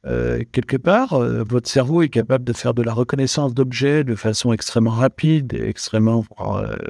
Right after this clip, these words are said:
non gourmande en énergie, avec un cerveau qui consomme que vingt watts. Par contre, votre cerveau, quand, euh, travaille en option trois D, avec, euh, beaucoup de connexions entre les neurones et les synapses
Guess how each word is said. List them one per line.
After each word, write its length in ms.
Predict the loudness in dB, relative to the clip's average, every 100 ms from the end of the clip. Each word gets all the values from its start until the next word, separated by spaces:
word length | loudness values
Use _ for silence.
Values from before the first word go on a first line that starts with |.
| -10 -10 -18 _ _ -4
non 280 | 2 4 4
gourmande 400 | 2 2 4 4
en 100 | 4
énergie, 520 | 4 2 2 2 2
avec 260 | 2 -4 -2
un 80 | -2
cerveau 340 | 0 2 0
qui 120 | -2
consomme 400 | -4 -4 0 0
que 100 | 0
vingt 180 | 0 2
watts. 380 | 2 2 0 -10 _ _ _
Par 140 | -6
contre, 220 | -2 -2 0
votre 200 | -2 -2
cerveau, 680 | -4 0 0 4 2 2 -6 -2
quand, 180 | -2 0 0
euh, 160 | 2 2 -2 -8 -6 -10 -8
travaille 460 | 0 4 4 4
en 320 | 2 2 2
option 340 | 0 -2 -2 -2
trois 240 | 2 2
D, 280 | 4 2 -2 _ _ _ _ -6
avec, 420 | 0 2 2 0
euh, 140 | 0
beaucoup 380 | 2 0 0 0
de 120 | 0
connexions 580 | 0 2 0 -2 0 0
entre 380 | 2 -2 -2 0
les 120 | 2
neurones 400 | 2 2 2 4
et 60 | 2
les 140 | 2
synapses 640 | 0 0 2 2 0 0